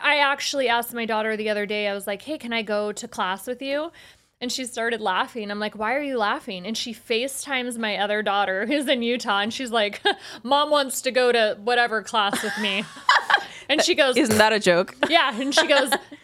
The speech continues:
Speaker 1: "Don't even do it, Mom. It's a waste of your time." And I go, "What are you guys trying to say? Like, I'm not gonna last?" And they're like, "You're not gonna like it." And I'm like, "Maybe I will." So now I wanna go to this class by myself.
Speaker 2: What classes do they do? What fitness
Speaker 1: Um,
Speaker 2: do they like?
Speaker 1: Lauren, it's, like,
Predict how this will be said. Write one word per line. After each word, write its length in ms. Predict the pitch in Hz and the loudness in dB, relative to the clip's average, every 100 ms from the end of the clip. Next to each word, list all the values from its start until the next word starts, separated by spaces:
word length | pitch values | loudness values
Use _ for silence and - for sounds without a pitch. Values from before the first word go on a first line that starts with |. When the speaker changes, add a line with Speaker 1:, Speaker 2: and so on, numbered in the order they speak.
| - - | -8 0
Speaker 1:
"Don't 240 | 254 240 | 2 2
even 220 | 226 214 | 2 0
do 120 | 196 | 0
it, 80 | 190 | -2
Mom. 280 | 190 185 190 | -2 -4 -4
It's 140 | 190 214 | -6 -4
a 40 | |
waste 280 | 196 202 - | -2 -4 -4
of 40 | |
your 160 | 202 190 | -6 -4
time." 320 | 202 185 180 190 | -4 -4 -4 -2
And 100 | 254 | 0
I 100 | 262 | 2
go, 120 | 262 | 4
"What 220 | 247 285 | 4 2
are 20 | |
you 100 | 311 | 2
guys 220 | 311 311 - | 0 -2 -2
trying 240 | 294 285 | -6 -4
to 80 | 277 | -4
say? 460 | - 302 349 175 | -4 -4 -4 -6
Like, 200 | 185 208 - | -6 -6 -4
I'm 180 | 226 226 | -4 -2
not 160 | 226 | -4
gonna 180 | 226 220 | -4 -4
last?" 480 | 196 170 214 277 240 | -4 -4 -4 -4 -6
And 80 | 240 | -4
they're 160 | 233 226 | -4 -2
like, 340 | 220 208 - _ _ _ _ _ _ _ _ _ - | -4 -4 -10 _ _ _ _ _ _ _ _ _ -6
"You're 160 | 262 | -2
not 200 | 254 247 | -2 -2
gonna 180 | 240 208 | -4 -4
like 260 | 180 180 175 | -4 -6 -10
it." 180 | 160 - | -12 -10
And 100 | 233 | -6
I'm 80 | 262 | -2
like, 160 | 254 190 | -4 -4
"Maybe 280 | 190 196 247 | -6 -4 -2
I 140 | 247 | -2
will." 380 | 247 311 185 185 | 0 -2 -2 -4
So 160 | - | -4
now 120 | 233 190 | 0 2
I 100 | 208 | 2
wanna 180 | 226 226 | 0 0
go 100 | 226 | 0
to 80 | 226 | 0
this 200 | 226 - | -4 -2
class 400 | 294 311 247 - | 0 2 0 -2
by 120 | 214 | -2
myself. 220 | 220 233 | 2 2
Speaker 2:
What 40 | 285 | 4
classes 360 | 269 - 277 | 2 2 -2
do 80 | - | -2
they 120 | 160 | -2
do? 200 | 151 143 | -2 -4
What 240 | 185 185 - | -2 -4 -4
fitness 240 | 220 302 | 0 2
Speaker 1:
Um, 140 | 285 233 | 2 -2
Speaker 2:
do 100 | 202 | -6
they 180 | 143 | -8
like? 300 | 127 - - _ | -10 -14 -18 _
Speaker 1:
Lauren, 420 | 226 269 285 190 - | 0 2 2 0 0
it's, 260 | 240 240 285 | 0 2 0
like, 220 | 277 | 0